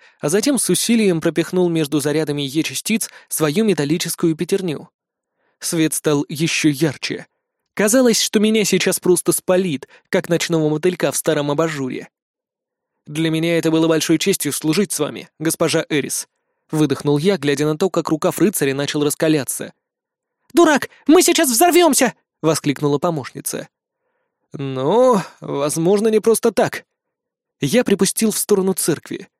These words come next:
«Господи, я не хотела сегодня умирать!» заплакала Эрис. «Так кто хотел?» улыбнулся я. «Но одно меня очень сильно радует».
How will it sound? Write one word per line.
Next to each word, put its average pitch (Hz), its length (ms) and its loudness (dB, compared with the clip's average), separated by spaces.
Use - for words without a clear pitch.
«Господи, 330 600 2
я 277 260 6
не 277 140 6
хотела 330 360 6
сегодня 330 400 6
умирать!» 349 520 4
заплакала 143 680 2
Эрис. 139 420 -4
«Так 185 200 -2
кто 320 200 2
хотел?» 240 380 2
улыбнулся 139 580 0
я. - 260 -8
«Но 202 320 2
одно 254 300 4
меня 269 260 4
очень 240 280 4
сильно 269 400 4
радует». 170 500 0